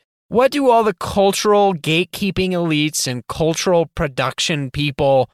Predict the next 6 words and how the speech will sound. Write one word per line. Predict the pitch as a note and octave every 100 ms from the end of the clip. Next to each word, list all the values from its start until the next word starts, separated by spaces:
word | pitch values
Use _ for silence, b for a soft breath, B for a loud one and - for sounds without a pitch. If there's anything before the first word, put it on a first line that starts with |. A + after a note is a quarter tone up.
| _ _ -
in | E3+ F3 C#3
media | C#3 C#3+ C#3+ C#3+ C3+ C3+ C3
and | A2+ G#2 -
book | E3+ - -
companies, | C#3+ C3+ C#3+ C#3 C3+ C3 C3+ - _ _ -
what, | C3 F#3 A#3+